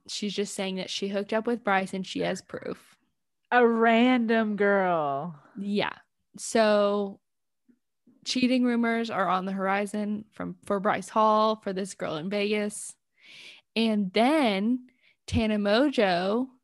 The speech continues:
Speaker 1: is at Saddle Ranch last weekend, and she posts on her Instagram story that she got sent, like, a h-, I don't even know how much dollars worth of shots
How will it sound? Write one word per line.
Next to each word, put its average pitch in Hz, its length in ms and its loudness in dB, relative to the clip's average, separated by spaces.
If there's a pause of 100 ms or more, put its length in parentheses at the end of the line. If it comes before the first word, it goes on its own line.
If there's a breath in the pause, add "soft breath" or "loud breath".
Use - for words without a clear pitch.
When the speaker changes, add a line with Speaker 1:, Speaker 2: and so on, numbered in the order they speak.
(560 soft breath)
Speaker 1:
is 202 300 0
at 202 400 0 (140)
Saddle 233 420 2
Ranch 202 360 -4
last 190 400 -4
weekend, 214 720 -4 (840 loud breath)
and 214 500 -4 (160)
she 208 720 -8 (340)
posts 208 380 -2
on 262 160 0
her 302 200 -2 (180)
Instagram 202 560 -2
story 185 720 -4 (560 soft breath)
that - 220 0
she 226 220 -2
got 214 280 0
sent, - 380 -4
like, 196 440 -4
a 190 120 -6 (380)
h-, 202 100 -14 (240)
I 226 140 4
don't 208 100 0
even 185 160 -8
know 143 160 -8
how - 200 -4
much 220 320 -2
dollars 208 400 0
worth 196 240 -4
of 214 120 -4
shots - 680 -2